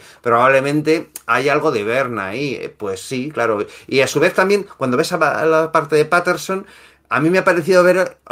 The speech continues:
eh, algo de otro autor que también trabajó con Mike Barr, ¿no? Que es, eh, Adam Hughes, ¿no? Parece una relación muy rara de hacer, pero, eh, ese, ese Brian Boland mucho más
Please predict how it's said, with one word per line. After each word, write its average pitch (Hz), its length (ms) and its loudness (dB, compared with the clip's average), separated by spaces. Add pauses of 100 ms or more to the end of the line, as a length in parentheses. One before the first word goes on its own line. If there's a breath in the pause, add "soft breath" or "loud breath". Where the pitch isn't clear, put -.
(160)
eh, 135 340 0
algo 175 240 2
de 156 80 2
otro 165 220 0
autor 170 240 0
que 156 80 -2
también 156 240 0
trabajó 165 320 0
con 143 160 -4
Mike 107 220 -4
Barr, 143 300 2
¿no? 160 200 -6
Que 139 160 -4
es, 147 160 -8
eh, 117 260 0
Adam 151 220 0
Hughes, 147 440 -2
¿no? 156 120 -4
Parece 127 240 -4
una 156 120 0
relación 151 440 -2 (160 soft breath)
muy 151 160 0
rara 156 240 0
de 110 80 -2
hacer, 147 360 -2
pero, 113 260 -2 (260 soft breath)
eh, 131 300 -2
ese, 175 640 -2
ese 180 180 -4
Brian 165 340 0
Boland 165 300 2
mucho 160 280 -4
más 151 500 -2